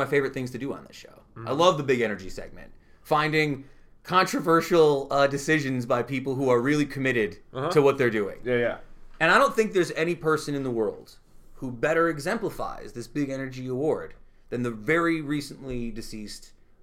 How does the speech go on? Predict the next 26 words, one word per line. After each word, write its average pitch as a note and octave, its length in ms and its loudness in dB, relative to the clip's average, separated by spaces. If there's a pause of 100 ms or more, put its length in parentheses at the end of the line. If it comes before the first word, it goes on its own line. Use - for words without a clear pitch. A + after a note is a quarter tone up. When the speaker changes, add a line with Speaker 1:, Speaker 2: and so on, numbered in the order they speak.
(160)
Speaker 1:
uh, A2 240 0
Diego B2+ 360 0
Maradona, G#2 540 -2 (280)
who G2+ 180 -12
Speaker 2:
Mm-hmm. - 80 -6
Speaker 1:
passed C#3+ 260 0
away C3 200 2
earlier B2 340 0
this A2+ 220 -8
week G#2+ 220 -6 (120)
as G2+ 180 -8
one A2 80 -6
of G#2+ 60 -4
the G#2 60 -8
greatest C#3 400 0
soccer A#2 320 -4
players G#2 360 -10
of G2+ 80 -14
all F#2+ 180 -8
time. E2 340 -14
Among D#3 300 2
Pele, E3+ 400 2
one D3+ 140 0
of D#3 60 0
the D3 60 -4
most C3+ 360 -2